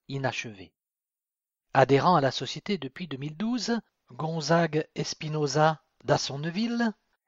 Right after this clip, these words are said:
est entré au conseil d'administration il y a trois ans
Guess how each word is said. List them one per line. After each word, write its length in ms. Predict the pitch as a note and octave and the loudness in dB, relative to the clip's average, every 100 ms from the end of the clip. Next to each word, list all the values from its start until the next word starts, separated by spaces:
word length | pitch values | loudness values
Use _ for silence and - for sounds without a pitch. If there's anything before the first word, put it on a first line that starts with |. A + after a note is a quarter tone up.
| - | -2
est 180 | E3+ G#3+ | -2 0
entré 260 | G#3 - | -2 0
au 100 | B3 | -2
conseil 320 | - F#3+ A#3+ G#3 | -2 -2 2 2
d'administration 800 | F#3 F#3 F3+ - F3 - B3+ A3 | 2 0 -2 -2 -2 -2 -4 -2
il 120 | D3+ | 0
y 40 | |
a 40 | C#3+ | -2
trois 380 | - E3 C#3+ | 0 -2 0
ans 120 | D#3 | -2